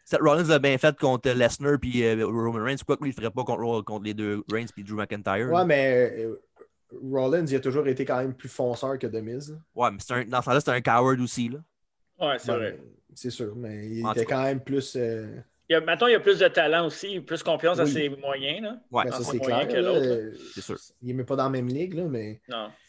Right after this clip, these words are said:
Speaker 2: ben, ça serait bizarre, mais ça se peut. Écoute,
Speaker 3: Mais oublie,
Speaker 2: euh,
Speaker 3: oublie pas
Speaker 2: c'est quand
Speaker 3: qu'Orton
Speaker 2: même
Speaker 3: va peut-être être là-dedans aussi, là. Il va peut-être intervenir dans ce match-là,
Speaker 2: Ouais,
Speaker 3: d'après
Speaker 2: mais
Speaker 3: moi.
Speaker 2: je suis sûr, je pense que ça finira juste pas, là, mais ça va, euh, va être une
Speaker 3: Ouais.
Speaker 2: fin de
Speaker 3: Wyatt.
Speaker 2: marde, là.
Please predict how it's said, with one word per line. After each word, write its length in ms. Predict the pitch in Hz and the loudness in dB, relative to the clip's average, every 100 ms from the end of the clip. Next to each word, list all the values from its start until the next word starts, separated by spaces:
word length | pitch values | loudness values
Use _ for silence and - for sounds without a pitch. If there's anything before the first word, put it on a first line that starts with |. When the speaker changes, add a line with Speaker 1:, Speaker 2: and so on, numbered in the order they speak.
| _ _ _ _ _ _ _ _ _ | _ _ _ _ _ _ _ _ _
Speaker 2:
ben, 360 | 127 123 - 127 | -14 -12 -8 -4
ça 140 | 120 | -2
serait 160 | 127 165 | 2 4
bizarre, 340 | 160 151 156 | 4 4 4
mais 100 | 226 | 4
ça 140 | 143 135 | 2 0
se 60 | - | -2
peut. 200 | 120 160 143 123 | -10 -8 -6 -6
Écoute, 220 | - 135 | -4 0
Speaker 3:
Mais 80 | 156 | 2
oublie, 240 | 156 160 | 2 2
Speaker 2:
euh, 140 | 170 135 - _ - | -2 -2 -18 _ -10
Speaker 3:
oublie 160 | 156 | -6
pas 140 | 156 202 | 0 2
Speaker 2:
c'est 40 | |
quand 80 | 202 | 4
Speaker 3:
qu'Orton 260 | 156 135 170 | 4 4 0
Speaker 2:
même 100 | 165 | 0
Speaker 3:
va 120 | 143 | -2
peut-être 240 | - 147 143 | 0 0 0
être 120 | 135 | 0
là-dedans 360 | 135 123 139 131 | -2 -2 -4 -6
aussi, 240 | - 170 | -10 -14
là. 120 | 185 | -14
Il 40 | 170 | -10
va 100 | 131 | -8
peut-être 160 | - 139 | -6 -6
intervenir 460 | 127 123 123 127 | -4 -2 -4 -6
dans 100 | 135 | -8
ce 80 | 123 | -8
match-là, 280 | 120 117 131 | -10 -10 -12
Speaker 2:
Ouais, 40 | 165 180 | -12 -6
Speaker 3:
d'après 180 | 147 147 | 2 2
Speaker 2:
mais 60 | |
Speaker 3:
moi. 40 | 139 | 2
Speaker 2:
je 80 | - | -2
suis 80 | - | 0
sûr, 260 | 175 160 | 4 4
je 80 | 131 | 4
pense 140 | 185 | 0
que 20 | 190 | 2
ça 120 | 139 | 2
finira 360 | - 127 135 135 | 0 0 2 2
juste 280 | 123 - | 0 -4
pas, 160 | - 123 | -2 -2
là, 140 | 123 | -2
mais 420 | 120 120 120 110 123 | -8 -8 -8 -10 -10
ça 160 | 117 | -10
va, 140 | 113 123 | -6 -4
euh, 320 | 117 110 117 135 _ _ _ _ _ _ - | -4 -6 -14 -18 _ _ _ _ _ _ -8
va 80 | |
être 80 | 120 | -6
une 80 | 131 | -2
Speaker 3:
Ouais. 40 | 123 127 127 123 _ _ | 0 2 0 -2 _ _
Speaker 2:
fin 260 | - 139 135 | -2 0 2
de 40 | |
Speaker 3:
Wyatt. 240 | 131 127 131 | 2 2 2
Speaker 2:
marde, 420 | 123 123 127 123 | 4 4 2 -2
là. 140 | 131 | -6